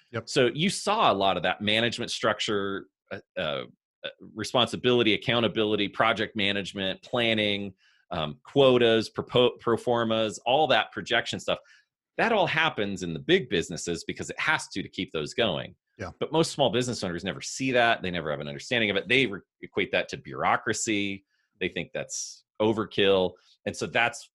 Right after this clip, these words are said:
Speaker 2: that's really why they get out of their depth, um, th-, in, in my opinion.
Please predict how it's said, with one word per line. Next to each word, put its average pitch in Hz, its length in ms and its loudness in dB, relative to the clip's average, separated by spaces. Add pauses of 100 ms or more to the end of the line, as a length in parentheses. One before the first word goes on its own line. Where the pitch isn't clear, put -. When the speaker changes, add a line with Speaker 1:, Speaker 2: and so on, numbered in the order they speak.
(140)
Speaker 2:
that's 135 260 0
really 90 220 -2
why 76 180 -4
they 69 120 -8
get 67 160 -12
out 64 120 -8
of 62 80 -14
their - 200 -16
depth, - 320 -12 (160)
um, 64 260 -16 (600)
th-, - 180 -4
in, 82 200 -6
in 85 120 -8
my 73 140 -2
opinion. 69 440 -10